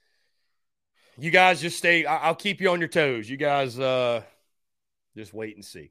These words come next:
So, guys, again, we're closing out the show here on this Thursday. I just wanna say thank you again, man, for the love, the support. It's, it's incredible. I, I love my new daily routine. I love the way we're rocking with the show and everything. And again, I, I, I really, when I say that, I mean, I mean it. I, I, I love,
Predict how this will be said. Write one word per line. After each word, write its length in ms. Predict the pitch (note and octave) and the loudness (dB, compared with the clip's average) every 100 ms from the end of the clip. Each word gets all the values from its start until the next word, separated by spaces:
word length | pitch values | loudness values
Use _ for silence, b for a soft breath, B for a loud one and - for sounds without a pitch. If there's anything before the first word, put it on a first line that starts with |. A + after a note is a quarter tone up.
| _ | _
So, 200 | - F2 _ b b b b _ | -20 -18 _ b b b b _
guys, 240 | E3+ F3 D#3 | 6 6 6
again, 160 | D#3+ | 0
we're 100 | C#3 | 0
closing 460 | C#3 F3+ F#3 E3 E3 | 0 4 4 4 4
out 160 | D#3 | 2
the 80 | D3 | 0
show 360 | - D3+ C#3+ B2+ | -4 0 0 -2
here 120 | C3+ | -4
on 60 | B2 | -6
this 120 | A2+ | -6
Thursday. 340 | C3 B2+ A#2 | -6 -4 -4
I 40 | B2 | -6
just 180 | D3 | -6
wanna 140 | D#3 B2 | -10 -8
say 180 | B2+ A2+ | -8 -8
thank 320 | B2 A2+ A2+ | -8 -8 -10
you 80 | G#2+ | -10
again, 260 | G#2 G2+ | -10 -10
man, 200 | G2+ G#2 | -8 -8
for 80 | G#2 | -10
the 60 | G#2 | -8
love, 360 | A2+ A#2 A2+ | 0 0 0
the 80 | G2+ | -4
support. 540 | - - A#2 A2+ G#2 | -16 -12 -8 -6 -8
It's, 160 | G#2 - | -12 -14
it's 180 | G#2+ - | -16 -16
incredible. 640 | G2+ - A#2+ A#2 A2+ G2+ - | -12 -4 -2 -2 -4 -6 -8
I, 80 | F#2+ | -6
I 160 | G#2+ | -6
love 320 | A2 B2 A#2+ | 0 0 0
my 100 | A#2 | -2
new 140 | A2+ A#2 | -6 -4
daily 320 | A2+ A2+ A2 | -4 -6 -10
routine. 520 | A2 G#2 B2 A#2 A2 | -12 -12 -12 -8 -6
I 80 | G#2 | -4
love 220 | A2+ A#2+ | -2 -2
the 60 | A2+ | -2
way 160 | A2 | -4
we're 100 | G#2+ | -6
rocking 500 | G2+ A#2 A#2+ - A2 G2+ _ _ _ _ - | -4 -2 0 -2 -10 -14 _ _ _ _ -4
with 160 | C#3+ | -4
the 60 | A2+ | -2
show 480 | - - D#3 D#3 D3 | 0 4 6 6 4
and 80 | C#3 | 2
everything. 400 | C3+ C3 C3+ C3 | 0 0 0 2
And 80 | |
again, 180 | B2+ A#2+ | 0 2
I, 80 | A#2+ | 4
I, 200 | C#3 C#3+ D3 | 6 6 6
I 40 | |
really, 300 | D#3 F3 D#3+ | 4 4 2
when 120 | C#3+ | 2
I 100 | D3+ | 2
say 260 | E3 C3 C3 | 2 0 0
that, 120 | C3+ | 0
I 60 | A2+ | -2
mean, 140 | G#2+ | -4
I 80 | G2+ | -8
mean 220 | G2+ F#2+ | -8 -8
it. 40 | F#2+ | 0
I, 140 | A#2 | 0
I, 180 | A2+ C3 | 2 2
I 100 | C3+ | 2
love, 580 | C#3 C3 C3 C3+ - | 2 2 4 2 -2